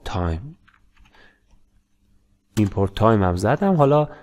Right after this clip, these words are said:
اه، اینجا موقعی که، اه، ران رو می‌زنم ببینید چه اتفاقی میفته.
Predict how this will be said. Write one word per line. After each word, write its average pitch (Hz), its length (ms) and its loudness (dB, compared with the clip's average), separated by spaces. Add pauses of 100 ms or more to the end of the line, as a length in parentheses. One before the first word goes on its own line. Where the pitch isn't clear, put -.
(260)
اه، 107 180 0
اینجا 120 520 2
موقعی 123 300 0
که، 131 400 0 (160)
اه، 95 420 -2
ران 110 340 4
رو 113 100 2
می‌زنم 110 400 0
ببینید 147 200 0
چه - 140 -4
اتفاقی 151 360 -2
میفته. 147 580 -4